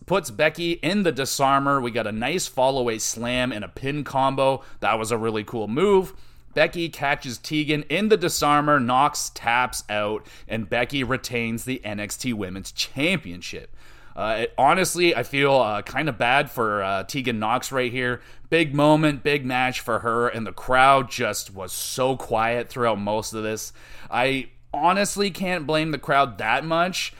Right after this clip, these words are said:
Uh, they really didn't do much at all for building up to this match. Tegan showed up on T V, like, two, three weeks ago, maybe got, like, seven minutes of airtime. I think she got a match. It wasn't a good build for her at all,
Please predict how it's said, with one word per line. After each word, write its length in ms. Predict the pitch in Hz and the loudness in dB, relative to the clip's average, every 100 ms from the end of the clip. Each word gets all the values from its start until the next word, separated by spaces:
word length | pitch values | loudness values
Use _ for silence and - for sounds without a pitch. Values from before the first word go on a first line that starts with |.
| - - | -20 -8
Uh, 240 | 95 107 | -2 0
they 140 | 107 110 | 0 -2
really 280 | 120 175 156 | 2 4 4
didn't 300 | 139 143 120 | 0 -4 -2
do 480 | 127 135 135 117 92 | -2 0 0 0 -4
much 380 | 110 123 139 | -2 0 0
at 140 | 120 104 | -6 -2
all 320 | 107 120 135 | 2 4 2
for 220 | 123 110 | 0 -4
building 360 | 107 123 120 110 | 0 0 0 -2
up 140 | 120 | -4
to 80 | - | -6
this 220 | 92 - | -10 -8
match. 360 | 117 127 131 - | -2 0 -2 -4
Tegan 300 | - 147 139 | -6 -4 -2
showed 300 | - 143 131 | 0 2 4
up 160 | 127 113 | 4 2
on 160 | 117 | -2
T 200 | 123 117 | -2 -6
V, 220 | 107 120 | -4 -4
like, 300 | 110 101 95 - - - - - - - | -4 -6 -10 -16 -16 -16 -18 -20 -18 -6
two, 460 | 151 170 180 175 | 2 6 6 6
three 280 | 170 160 180 | 4 2 2
weeks 300 | 170 170 - | 4 2 0
ago, 600 | 160 170 165 165 165 151 123 | 2 4 6 6 4 0 -2
maybe 340 | 143 156 165 | 0 0 4
got, 180 | 160 156 | 4 6
like, 200 | 156 151 | 4 2
seven 400 | - 156 151 160 | 0 2 2 -2
minutes 260 | 156 156 | -2 0
of 100 | 165 | 0
airtime. 520 | 139 147 151 156 147 90 | 0 0 2 0 0 -2
I 80 | 101 | -6
think 240 | 127 160 | -6 -6
she 100 | 170 | -2
got 160 | 170 165 | 0 2
a 60 | |
match. 380 | 160 156 151 - | 2 2 0 0
It 140 | 135 139 | -4 2
wasn't 340 | 165 165 165 | 4 4 0
a 20 | |
good 220 | 139 143 | 0 0
build 300 | 117 131 123 | 2 0 -2
for 100 | 127 | -4
her 160 | 127 117 | 0 0
at 160 | 95 - | 0 -4
all, 500 | 104 120 127 123 | 0 4 4 2